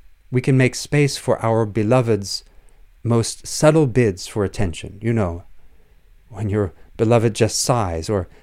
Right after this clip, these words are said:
has just a little micro expression on their face, and we have space for that. Whereas in a dysfunctional relationship, those things are ignored.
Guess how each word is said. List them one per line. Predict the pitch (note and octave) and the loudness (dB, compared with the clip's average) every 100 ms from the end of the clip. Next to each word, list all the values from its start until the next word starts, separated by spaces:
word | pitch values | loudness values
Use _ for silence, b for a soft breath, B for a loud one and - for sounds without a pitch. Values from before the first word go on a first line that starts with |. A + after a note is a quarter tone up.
| b | b
has | G#2 A#2 G#2+ | -4 -4 -4
just | - C3 - | -4 -2 0
a | |
little | B2+ D3+ C#3+ | 2 4 6
micro | C3 B2+ A2 | 4 2 0
expression | F#2+ - F2+ - F#2 | -2 -4 -6 -4 -4
on | F2+ | -4
their | E2+ E2 | -6 -8
face, | - B2+ D2+ - - - - - - - | -2 -2 -2 -10 -18 -20 -20 -20 -20 -8
and | A#2 | 0
we | A#2+ A#2 | 4 4
have | B2+ - | 2 -2
space | - C3+ B2+ | 0 2 2
for | - | 0
that. | G#2 C2+ - - | -6 -6 -12 -10
Whereas | A#2+ G#2 G2+ | -4 -2 2
in | A2 | 2
a | G#2+ - b b B2+ | 0 -2 b b 0
dysfunctional | D3+ - C#3+ - A2+ G2+ | 0 4 2 2 -2 0
relationship, | F#2 F2 - F2+ - F#2 - - - - | 0 0 -2 -8 -6 -8 -8 -20 -12 -4
those | A#2 - | -2 2
things | C#3+ B2+ | 0 2
are | A2+ | 2
ignored. | G#2+ E3 G3+ - | 2 0 -2 -6